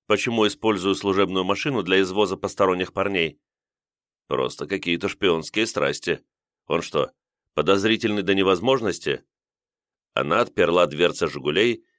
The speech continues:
тем самым прервав разговор на самом интересном месте. "Он только что получил сильнейший удар. Попал под взрыв в гастрономе.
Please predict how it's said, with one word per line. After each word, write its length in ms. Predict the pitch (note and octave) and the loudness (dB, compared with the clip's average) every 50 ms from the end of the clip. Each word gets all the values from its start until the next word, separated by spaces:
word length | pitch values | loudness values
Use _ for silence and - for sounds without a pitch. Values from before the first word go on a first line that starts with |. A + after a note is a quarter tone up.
| _ _ | _ _
тем 220 | - A2 B2 A#2+ | 0 0 0 0
самым 320 | - G2 G2+ A2+ A#2+ A2+ | 0 0 0 0 0 -2
прервав 460 | - G2 F2 E2 D2+ D2+ E2+ F2+ - - | 0 0 0 2 2 2 2 2 2 0
разговор 500 | E2 D#2 C2+ C2 D2+ D#2 D#2 F#2 F#2+ F#2 | -2 -2 -2 0 0 0 2 2 0 0
на 140 | E2+ D2+ | -2 -4
самом 360 | D2 - D#2 D2+ D#2+ D#2 D2+ D2+ | -4 -2 -2 -2 -2 -2 -4 -4
интересном 560 | D2 - D2+ D2 C2+ C2+ C#2 - D#2 C#2+ C#2 | -6 -4 -4 -4 -4 -4 -6 -6 -8 -8 -6
месте. 460 | C2+ C2 C2 - - - B1+ - _ _ _ _ _ _ _ _ _ _ _ _ _ _ _ _ - | -6 -6 -6 -6 -8 -10 -10 -10 _ _ _ _ _ _ _ _ _ _ _ _ _ _ _ _ -2
"Он 220 | C#3+ D3 D3 C3+ | -2 -2 0 0
только 320 | - D3+ C#3+ B2+ - C3 | 0 0 0 0 0 -2
что 220 | A#2+ - - D3 C3 | -2 0 0 -2 0
получил 460 | - A2 A2 A2+ G#2 - A#2 B2 A2+ | 0 0 0 0 0 0 0 -2 -2
сильнейший 580 | - - G#2+ G#2 G#2+ A2 G#2+ F#2 - - G#2 G2 | 0 -2 -4 -2 0 0 0 0 0 0 -2 0
удар. 320 | F#2+ G2+ G2 E2+ - - _ _ _ _ _ _ _ _ | 2 2 2 2 0 -4 _ _ _ _ _ _ _ _
Попал 340 | - A2 G#2+ G#2+ - A#2+ A#2+ | 0 2 2 4 4 2 2
под 200 | A#2 - A#2 A2+ | 2 2 -2 -2
взрыв 300 | G#2+ G2 A2+ B2 B2+ G2+ | 0 0 0 2 2 0
в 60 | F2 | 0
гастрономе. 680 | E2 F#2+ F#2+ - - F2+ F2+ F2 F2 D#2+ D2+ D2 C#2+ - | -2 -4 -4 -2 0 0 0 2 0 0 -2 -4 -8 -8